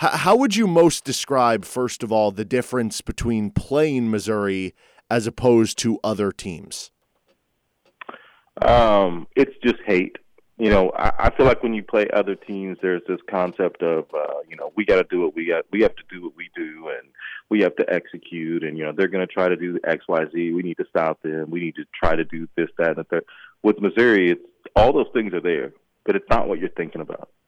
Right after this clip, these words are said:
Speaker 2: You're thinking about the opportunity to knock somebody's face off. You're thinking about the opportunity to, to hush their crowd. You're thinking about the opportunity to, to really be physical and to really be aggressive. It's just, it's as personal,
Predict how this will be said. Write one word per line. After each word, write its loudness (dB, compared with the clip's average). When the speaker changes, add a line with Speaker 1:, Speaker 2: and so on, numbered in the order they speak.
Speaker 2:
You're 2
thinking 4
about 4
the -2
opportunity -4
to -2
knock -4
somebody's -4
face 0
off. -6
You're 4
thinking 4
about 6
the 0
opportunity 0
to, -4
to -2
hush 2
their -2
crowd. 2
You're -2
thinking 0
about 4
the 4
opportunity 0
to, 0
to 6
really 4
be -4
physical 0
and -2
to -6
really 0
be -2
aggressive. -2
It's 0
just, 4
it's 4
as 2
personal, 0